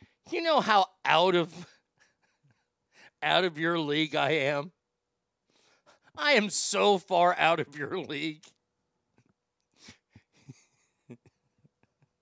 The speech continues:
And it caught her off guard.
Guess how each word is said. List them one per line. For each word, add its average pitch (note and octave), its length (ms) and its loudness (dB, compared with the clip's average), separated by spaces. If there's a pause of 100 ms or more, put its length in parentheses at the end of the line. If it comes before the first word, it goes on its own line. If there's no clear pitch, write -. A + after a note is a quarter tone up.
(760)
And D#3 140 -2
it - 160 -8
caught F#3+ 300 -2
her F3+ 160 -2
off D#3 300 2
guard. C#3+ 420 -2